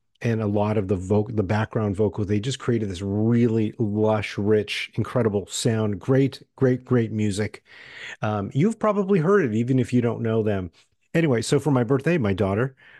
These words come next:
uh, got this Carpenter's mug for me. So that is what we're doing today. And today's coffee, and by the way, it's not sponsored by anybody, but, uh, it is the, the Trader Joe's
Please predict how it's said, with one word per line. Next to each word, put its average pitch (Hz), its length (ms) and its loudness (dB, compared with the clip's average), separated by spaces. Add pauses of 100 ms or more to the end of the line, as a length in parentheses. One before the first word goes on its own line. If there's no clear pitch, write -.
(120)
uh, 110 220 2
got 110 400 0
this 107 220 0
Carpenter's 113 500 0
mug 107 280 2
for - 160 -2
me. 123 280 2 (920)
So 117 280 2
that 131 320 0
is 120 140 2
what 123 200 0
we're 123 180 2
doing 123 240 2
today. 139 280 0
And 131 120 -2
today's 202 320 0
coffee, 151 640 -2 (420)
and 120 340 2
by 101 140 0
the 104 100 0
way, 101 140 2
it's 95 200 -4
not 107 180 -2
sponsored 104 480 -2
by 98 220 0
anybody, 98 500 0
but, 101 420 0 (380)
uh, 104 160 0
it 123 160 0
is 160 280 0
the, 127 380 0 (500)
the 123 80 -2
Trader 170 420 0
Joe's 113 880 2